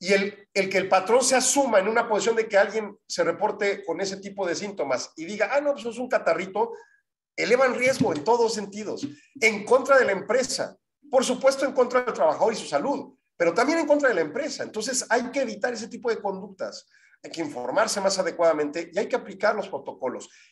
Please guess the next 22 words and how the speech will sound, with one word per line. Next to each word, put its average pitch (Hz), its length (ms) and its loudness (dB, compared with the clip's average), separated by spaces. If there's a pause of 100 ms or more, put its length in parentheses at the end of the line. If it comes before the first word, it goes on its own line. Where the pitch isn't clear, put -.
que 147 80 -8
tanto 147 340 0
por 147 160 2
ley 240 160 2
se 240 60 -4
están 208 260 0
indicando, 127 640 -6 (360)
como 214 340 4
los 185 520 0
que 175 320 -2
en 139 100 -8
su - 240 -12
caso 143 520 -2 (340)
van 135 300 0
a 143 60 6
estar 127 340 -2
fijados 131 640 -2
para 107 220 -4
los 101 200 -14
criterios, 113 800 -8 (240)
eh, 104 580 -12
correspondientes 117 1040 -10